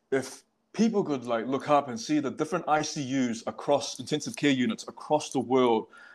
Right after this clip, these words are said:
and the one similar theme that they have is nurses crying, saying that, like, the amount of anti-vaxxers that come through that are begging now for the vaccine, that are, that are wishing that they had taken the vaccine, that are, that are now dying, and there's nothing, nothing to do about it.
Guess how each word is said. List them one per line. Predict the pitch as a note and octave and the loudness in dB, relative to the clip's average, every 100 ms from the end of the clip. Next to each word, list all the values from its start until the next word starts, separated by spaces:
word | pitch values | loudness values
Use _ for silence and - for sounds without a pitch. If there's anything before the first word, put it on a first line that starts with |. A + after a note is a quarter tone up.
| _ | _
and | B2+ A#2+ | 2 4
the | A2+ | 6
one | C#3+ F3 | 6 6
similar | E3+ F#3+ F3+ | 4 6 6
theme | D#3 - F3+ E3+ | 6 4 2 2
that | C#3 | 2
they | A#2+ | 2
have | A2+ C3+ A#2 B2+ | 4 6 8 8
is | A2+ | 6
nurses | A2+ D3 D3+ A#2 G2+ | 0 2 2 -2 -8
crying, | - D3 D#3 C3+ G#2+ G#2 - - | 0 6 8 8 4 -6 -16 -12
saying | - D3 C#3 B2 A2 | 2 6 6 6 2
that, | A2 G#2 | 2 2
like, | G#2 G#2 G#2 _ - - | 4 2 0 _ -18 -4
the | B2 | 4
amount | D3 E3 | 6 8
of | C#3+ | 6
anti-vaxxers | D#3 D#3+ D#3 D3 - C#3 | 2 0 4 4 4 0
that | A#2+ - | -2 -2
come | - D#3 | 0 0
through | D3 C#3 B2+ A2 | 0 0 0 2
that | A2+ | -2
are | G2 | 0
begging | C#3+ D#3 D3 | 4 4 4
now | B2 G#2 | 4 2
for | G#2+ | -2
the | |
vaccine, | G2+ A2 - - A#2+ G#2+ G2 | -2 -2 -2 -4 -2 -2 -2
that | G#2 | -2
are, | G#2 - _ - | -4 -4 _ -4
that | A#2 | 0
are | |
wishing | A2+ D#3 E3 | 4 4 4
that | D3+ | 2
they | C3+ | 2
had | B2 A2+ | 0 0
taken | E3 E3 D#3 | 0 2 0
the | B2+ | -4
vaccine, | A2 G#2+ - A#2 G#2 G2 | 0 -2 -2 -4 -4 -4
that | G#2 | -2
are, | |
that | G2+ G#2 C3 | 0 4 6
are | |
now | D3 D#3+ | 10 8
dying, | B2 C#3 F3+ B2+ | 10 10 10 8
and | A2+ | 4
there's | B2+ | 4
nothing, | G3 F#3+ F3 D3+ | 6 6 4 4
nothing | G#3 G3+ | 4 6
to | E3+ | 0
do | C3+ A3 | 0 2
about | D3+ | 4
it. | G2+ | 4